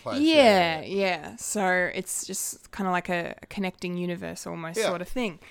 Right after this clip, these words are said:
Speaker 2: Um, so, yeah, I mean, I, I only noticed a couple of little Easter eggs, um, from Castle Rock, the trailer. It looked really cool. It, like Phil said, like, it was kinda hard to kind of,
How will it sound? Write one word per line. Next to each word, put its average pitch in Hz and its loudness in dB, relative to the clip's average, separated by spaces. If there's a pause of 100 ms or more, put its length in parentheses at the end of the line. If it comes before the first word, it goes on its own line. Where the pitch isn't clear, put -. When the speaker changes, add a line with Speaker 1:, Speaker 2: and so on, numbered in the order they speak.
(240)
Speaker 2:
Um, 202 4 (320)
so, 208 8
yeah, 190 6
I 196 8
mean, 202 6
I, 220 6 (240)
I 208 6
only 233 6
noticed 196 2
a 202 -6
couple 220 2
of 220 6
little 220 6
Easter 208 2
eggs, 202 0 (240)
um, 196 6
from 202 0
Castle 208 -4
Rock, 196 -2
the 196 -8
trailer. 202 -2 (300)
It 202 -4
looked 240 2
really 269 0
cool. 262 2
It, 240 2
like 240 4
Phil 240 0
said, 220 -2
like, 208 -2
it - -4
was 220 0
kinda 240 0
hard 214 0
to 220 -6
kind 202 -2
of, 185 -4